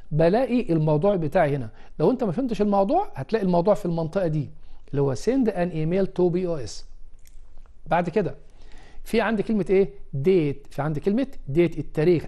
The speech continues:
اكتب تاريخ كتابة الايه؟ الميمو. طب يا مستر لو سمحت ما فيش عندي اي تاريخ موجود، يبقى بنكتب تاريخ اليوم او تاريخ كتابة، كتابة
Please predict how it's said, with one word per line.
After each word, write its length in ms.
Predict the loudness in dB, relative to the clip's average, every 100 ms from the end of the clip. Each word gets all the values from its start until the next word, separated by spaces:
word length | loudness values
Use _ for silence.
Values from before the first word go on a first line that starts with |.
| -2
اكتب 340 | -2 -2 -4
تاريخ 300 | 0 2 2
كتابة 400 | -2 -2 0 0 0
الايه؟ 260 | 0 -2 -4 -8 -2
الميمو. 380 | 0 2 0 -4 -10 -14 -8 -4
طب 160 | -4
يا 80 | -2
مستر 260 | -4 -2 -2
لو 120 | -2
سمحت 320 | -2 -2 -4 -8 -10 -8
ما 80 | -6
فيش 180 | -6
عندي 300 | -2 0 0
اي 160 | 2 0
تاريخ 260 | 0 -2 0
موجود، 480 | 2 2 2 2 -4 -12 -12 -10 -10 -8 -2
يبقى 160 | 0 2
بنكتب 300 | 2 -2 0
تاريخ 260 | 0 0
اليوم 300 | 0 0 -2 -2
او 100 | -4
تاريخ 280 | -2 -4 -4
كتابة، 640 | -4 -2 -4 -6 -4 -4
كتابة 340 | -4 -2 -2